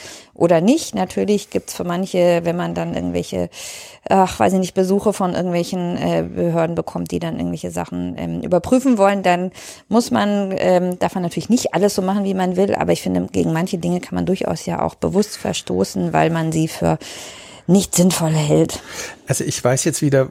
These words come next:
Speaker 2: wann ich mich das letzte Mal drüber aufgeregt habe, da hatten wir eine, eine quasi eine Hygieneschulung in der Praxis, die wir über, ich weiß nicht mehr über was, angeboten bekommen haben und ich habe also mir an den Kopf gefasst, was da, was da alles als, äh,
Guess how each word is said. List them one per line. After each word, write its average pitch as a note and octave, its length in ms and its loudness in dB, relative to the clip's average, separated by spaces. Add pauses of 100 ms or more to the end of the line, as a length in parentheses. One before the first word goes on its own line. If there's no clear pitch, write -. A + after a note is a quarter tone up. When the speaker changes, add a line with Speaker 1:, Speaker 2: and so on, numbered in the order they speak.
(140)
Speaker 2:
wann C3 280 -2
ich B2 100 -2
mich C3 140 0
das B2 160 -2
letzte C#3 240 0
Mal C3+ 80 2
drüber C3 240 0
aufgeregt B2+ 380 2
habe, B2 140 2
da A2+ 220 0
hatten C3 300 -2
wir B2+ 220 4
eine, B2 420 0
eine B2 240 0
quasi A#2+ 400 -2
eine A#2 200 2
Hygieneschulung B2+ 840 2
in B2 120 -2
der A#2+ 120 2
Praxis, - 460 -4
die B2+ 180 -4
wir A#2+ 140 2
über, C3 260 -2
ich - 180 -14
weiß - 160 -8
nicht A2 80 -4
mehr A#2 140 -2
über A2+ 180 -2
was, B2+ 240 -2 (420)
angeboten C3+ 520 2
bekommen A#2+ 320 2
haben A#2 180 -2
und A#2 160 -2
ich A2+ 180 -4
habe - 180 -8
also A2+ 160 -6
mir A2 120 -2
an G#2+ 60 -4
den A2+ 160 -2
Kopf - 320 0
gefasst, - 480 0
was G#2+ 180 -2
da, A2 280 0 (500)
was - 200 -2
da G#2 200 0
alles A#2+ 300 2
als, - 320 0
äh, A2+ 240 -2